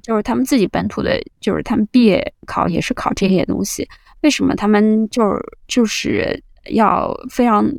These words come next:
的高的通过率呢？就是因为他们平常的话，他们读书跟我们不一样，就是他们大三开始，可能大一、大二都是，他们所有课都是在医院上的，就是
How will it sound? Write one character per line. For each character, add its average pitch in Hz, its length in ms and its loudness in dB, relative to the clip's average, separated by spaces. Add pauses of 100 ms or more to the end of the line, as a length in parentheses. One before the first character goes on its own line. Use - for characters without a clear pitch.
的 226 140 -2
高 269 260 2
的 247 100 2
通 226 220 -6
过 220 160 -2
率 208 160 0
呢？ - 180 -4 (380)
就 294 160 0
是 294 60 2
因 320 140 2
为 277 160 2
他 269 160 -4
们 254 260 2
平 208 300 -4
常 - 280 -4
的 233 120 -2
话， 214 200 0
他 233 140 -2
们 233 220 2
读 220 160 -6
书 233 240 -6
跟 240 120 0
我 208 80 2
们 180 120 -2
不 185 120 -2
一 180 120 2
样， 202 200 0 (300)
就 240 160 4
是 208 60 2
他 233 160 0
们 220 200 4
大 226 180 2
三 - 220 -14
开 226 200 0
始， - 480 -6 (220)
可 196 120 -4
能 220 140 2
大 294 180 4
一、 302 80 0
大 294 100 0
二 285 260 4
都 254 200 -2
是， 233 320 -4 (300)
他 339 100 -2
们 427 60 -2
所 311 180 0
有 226 80 2
课 - 180 -2
都 285 140 0
是 285 80 0
在 277 140 0
医 285 160 2
院 349 260 2
上 190 300 -2
的， - 160 -10 (800)
就 247 160 6
是 180 280 4